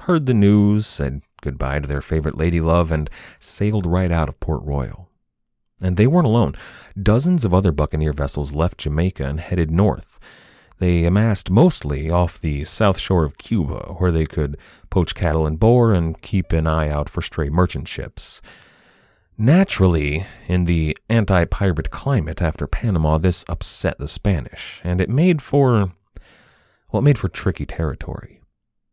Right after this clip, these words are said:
You see, there was a war on back in Europe, and it was making itself more and more known in the Caribbean. England and France were allied against Holland. Holland was,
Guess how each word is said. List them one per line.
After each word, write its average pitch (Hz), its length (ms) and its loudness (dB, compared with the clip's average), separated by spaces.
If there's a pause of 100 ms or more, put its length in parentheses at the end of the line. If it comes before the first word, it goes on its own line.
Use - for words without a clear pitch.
(380)
You 92 100 -2
see, 131 360 0 (400)
there 156 100 6
was 151 120 6
a 110 60 8
war 95 360 8
on 69 260 -8
back 76 260 -4
in 76 100 -4
Europe, 71 380 -6
and 90 100 2
it 73 60 -4
was 85 140 -2
making 101 280 0
itself - 640 -2
more 82 220 2
and 76 80 0
more 76 180 0
known 123 400 2
in 101 80 0
the 90 60 -2
Caribbean. 82 580 -2 (1500)
England 175 340 6
and 101 140 0
France 98 440 0
were 85 140 0
allied 87 480 0
against 78 320 -4
Holland. 101 600 -6 (800)
Holland 151 560 2
was, 87 480 2